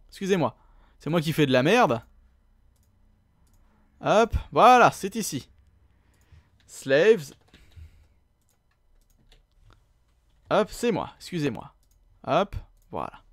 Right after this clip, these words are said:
Hop, du coup, je peux remettre les trucs de base ici. Trente-cinq, et je veux pas dépasser les mille S L. Et encore, mille S L, c'est, c'est beaucoup, hein.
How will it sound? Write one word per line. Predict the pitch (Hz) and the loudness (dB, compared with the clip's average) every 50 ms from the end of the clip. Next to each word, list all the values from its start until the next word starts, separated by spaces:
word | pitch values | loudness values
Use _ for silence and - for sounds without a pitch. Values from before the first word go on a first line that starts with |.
| _ _ - - - _ _ _ _ _ _ _ _ | _ _ -20 -20 -20 _ _ _ _ _ _ _ _
Hop, | - 135 139 135 | -10 -10 -10 -10
du | 127 127 | -12 -14
coup, | - - 135 | -14 -14 -12
je | - | -10
peux | - | -8
remettre | 117 120 127 127 - 120 | -6 -6 -6 -8 -10 -12
les | 117 | -14
trucs | - - 123 | -12 -14 -12
de | 123 117 | -10 -12
base | 107 117 135 151 170 165 139 | -6 -4 -2 -2 -2 -2 -4
ici. | 135 123 - - 165 190 - - _ _ _ _ _ - - _ _ _ _ _ _ _ _ _ _ _ _ _ | -8 -12 -10 -10 -8 -8 -10 -12 _ _ _ _ _ -20 -20 _ _ _ _ _ _ _ _ _ _ _ _ _
Trente-cinq, | - - - - - - - - 143 143 160 180 196 190 - - - | -20 -20 -20 -20 -20 -20 -14 -8 -6 -4 -4 -4 -4 -6 -10 -12 -12
et | - 123 127 | -10 -8 -8
je | 123 | -8
veux | 131 120 | -8 -6
pas | 151 151 | -6 -6
dépasser | 131 117 - 82 107 - - 135 143 - - | -6 -6 -8 -10 -12 -10 -8 -8 -8 -8 -10
les | - 123 135 - - | -10 -10 -10 -10 -12
mille | - 120 135 147 147 - - | -12 -10 -10 -10 -10 -12 -14
S | 147 - - | -16 -16 -18
L. | - - - _ _ _ _ _ _ - | -20 -20 -20 _ _ _ _ _ _ -20
Et | |
encore, | - 123 - 127 | -18 -14 -12 -12
mille | 117 110 104 113 | -12 -12 -14 -16
S | - - | -8 -6
L, | 151 147 | -6 -6
c'est, | 139 - 120 117 107 107 | -6 -10 -10 -10 -10 -10
c'est | - - 135 | -12 -12 -12
beaucoup, | 135 131 - _ - 62 | -12 -12 -14 _ -18 -18
hein. | - - | -18 -18